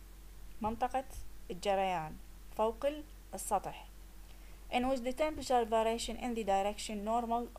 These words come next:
to the surface is significant in the thermal boundary layer. همين تغير درجة الحرارة من باتجاه العمودي للجريان من السطح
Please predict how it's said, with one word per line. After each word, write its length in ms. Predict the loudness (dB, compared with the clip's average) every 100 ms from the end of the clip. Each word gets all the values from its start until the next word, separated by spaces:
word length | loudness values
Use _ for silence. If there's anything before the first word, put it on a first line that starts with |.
| -14 -10 -4
to 80 |
the 120 | -2 0
surface 640 | 0 0 -2 -8 -8 -10 -14 -14 -12 -10 -8 -8 -6
is 80 | -6
significant 800 | -2 -2 -2 -2 -2 -2 -2 -4 -6 -4
in 180 | -4 -2
the 120 | -4
thermal 460 | 2 2 4 0
boundary 500 | 2 0 0 -4 -4
layer. 280 | -4 -6 -10 -14 -16 -16 -14 -12 -12 -14 -14 -10 -4
همين 420 | -2 0 -2 -4 -10 -12 -12 -12 -12 0
تغير 380 | 6 8 8 6
درجة 340 | 6 6 0 -6
الحرارة 540 | -2 2 2 0 -4 -12 -8
من 260 | -6 -6 -6 -12 -16 -16 -14 -8
باتجاه 500 | -8 -4 2 4 4
العمودي 520 | 2 2 0 -2 -6
للجريان 680 | -6 -4 -2 -2 -4 -4 -6 -6 -8 -4
من 160 | -2
السطح 480 | -2 0 2 0